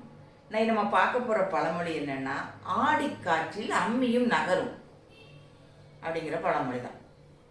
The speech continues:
ஆடி மாச காத்து அடிக்கும் போதே நமக்கு இந்த பழமொழி தான் ஞாபகம் வரும். "அப்பா, என்ன இப்படி காத்து அடிக்குது?" அப்படி தான் சொல்லுவோம். என்னன்னா, அந்த மரங்கள்லாம் ஆடுற ஆட்டத்தை பார்க்கணும், நமக்கே பயமா இருக்கும். மரத்துக்கு அடியிலலாம் போறதுக்கே பயமா இருக்கும். எப்படின்னா,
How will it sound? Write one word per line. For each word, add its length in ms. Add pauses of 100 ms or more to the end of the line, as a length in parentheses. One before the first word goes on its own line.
(400)
ஆடி 180
மாச 340
காத்து 400
அடிக்கும் 260
போதே 200
நமக்கு 280
இந்த 320
பழமொழி 540
தான் 140
ஞாபகம் 380
வரும். 140
"அப்பா, 300
என்ன 300
இப்படி 420
காத்து 360
அடிக்குது?" 320
அப்படி 200
தான் 140
சொல்லுவோம். 400 (300)
என்னன்னா, 240
அந்த 500 (140)
மரங்கள்லாம் 760
ஆடுற 160
ஆட்டத்தை 560
பார்க்கணும், 680 (280)
நமக்கே 340
பயமா 440
இருக்கும். 300
மரத்துக்கு 680
அடியிலலாம் 560
போறதுக்கே 480
பயமா 280
இருக்கும். 240
எப்படின்னா, 320